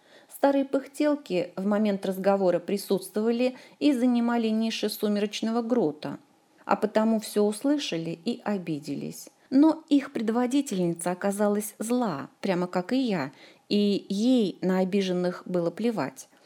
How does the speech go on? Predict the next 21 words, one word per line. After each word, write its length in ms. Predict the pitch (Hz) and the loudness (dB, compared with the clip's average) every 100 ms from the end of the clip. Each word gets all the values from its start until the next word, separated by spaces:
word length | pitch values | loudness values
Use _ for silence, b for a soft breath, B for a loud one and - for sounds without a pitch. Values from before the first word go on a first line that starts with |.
| b | b
Собственно, 520 | - 330 - 302 285 | -2 -2 2 4 4
как 240 | 285 262 | 2 0
уже 160 | 247 247 | 0 2
было 220 | 226 240 | 2 0
сказано, 720 | 247 - 311 240 202 190 185 | -2 0 0 0 -2 -2 -4
я 180 | - 294 | -4 -4
тоже 380 | 285 208 196 185 | -2 -2 -2 -2
была 320 | 180 185 180 | -2 0 -2
злая, 540 | 180 170 170 175 175 202 b b b - | -2 -4 -4 -4 -8 -10 b b b 2
поэтому 380 | 240 247 247 | 2 2 0
предложила, 720 | 233 233 220 220 226 269 247 180 | 0 0 2 2 2 0 0 0
пока 580 | - 220 214 226 196 - | 2 4 4 2 2 0
суд 400 | - - 208 - - | -4 0 0 0 -2
да 140 | 190 | -2
дело, 500 | 190 269 311 170 143 B B | 0 0 2 0 -2 B B
разобрать 640 | B 240 269 254 302 294 - | B 2 4 4 4 2 0
план 380 | - 254 254 254 | 0 2 2 -2
оппозиционных 840 | 214 220 214 220 - 220 214 220 | -4 -2 0 -2 0 0 0 -2
действий. 600 | 233 226 - - 143 143 _ _ _ - | -4 -4 -4 -8 -12 -12 _ _ _ -4
Не 260 | 233 226 208 | 0 2 0
знаю, 560 | 180 170 156 151 143 | -2 -4 -4 -6 -8